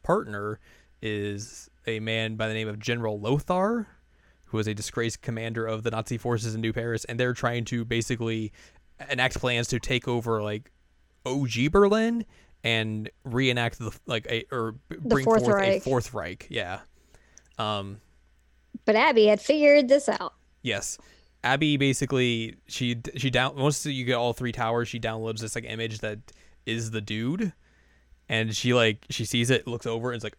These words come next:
Speaker 1: "Uh-oh," like, has this, like, a directional microphone that she points towards them, and she hears them basically talking about their plan to drug the, the sisters and everything with the wine and then, and then murder them.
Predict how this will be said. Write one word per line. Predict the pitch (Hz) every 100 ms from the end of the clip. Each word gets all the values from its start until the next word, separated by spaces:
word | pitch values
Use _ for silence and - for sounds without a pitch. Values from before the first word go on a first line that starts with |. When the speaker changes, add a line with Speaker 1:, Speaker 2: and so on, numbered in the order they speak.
| -
Speaker 1:
"Uh-oh," | 123 - _ - 107 104 110 - -
like, | 110
has | - 135 131
this, | 131
like, | 131 120
a | 113 107 110 -
directional | 117 117 - 110
microphone | 104 110 120 120 120
that | 107
she | 113
points | - 117 -
towards | 131 123
them, | 131 127
and | 110 104 - - -
she | - 117
hears | 107 113 110
them | 113 110
basically | 107 107 117 107
talking | - 110 104 110
about | 107
their | 107 104
plan | 110 107
to | 107
drug | 104 107 107 107
the, | 107 101 104 107
the | 107
sisters | 104 123 - 120
and | 117
everything | 113 113 117 113 110 - - _ - -
with | 110
the | 107
wine | 107 110 107
and | 107
then, | 107 98 - 92
and | 117
then | 107
murder | 98 110 170
them. | 214 269 240